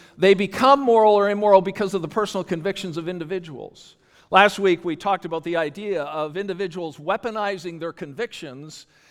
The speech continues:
and, and slaughtering other people with them.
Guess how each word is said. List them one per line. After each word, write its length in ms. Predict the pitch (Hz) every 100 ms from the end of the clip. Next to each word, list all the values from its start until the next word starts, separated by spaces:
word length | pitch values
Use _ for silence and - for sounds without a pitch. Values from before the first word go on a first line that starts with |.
| _
and, 200 | 175 175 170
and 220 | 185 165 151
slaughtering 760 | - - 175 220 233 220 202
other 180 | 196 185
people 400 | - 240 - 151
with 200 | 117 -
them. 240 | - _